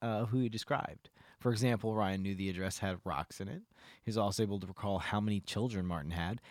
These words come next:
how many times he was married. More remarkable still, he knew the fact that Ryan, uh, had, uh, Ryan knew that Martin had two sisters, but Martin's own daughter did not. Uh, he also remembers,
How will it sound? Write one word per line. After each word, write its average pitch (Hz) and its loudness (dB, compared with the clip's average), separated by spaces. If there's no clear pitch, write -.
how - -2
many 110 4
times 104 2
he 139 2
was 135 0
married. 90 -2
More 123 4
remarkable 120 4
still, 156 6
he 117 4
knew 113 0
the 92 -8
fact 107 2
that - -8
Ryan, 101 -2
uh, 95 -4
had, 95 -4
uh, 101 -2
Ryan 147 8
knew 143 6
that 104 -2
Martin 120 0
had 110 0
two 151 2
sisters, 110 -2
but 117 -2
Martin's 117 0
own 131 2
daughter 104 0
did 87 -6
not. 120 -6
Uh, 98 -2
he 104 2
also 117 2
remembers, 104 -2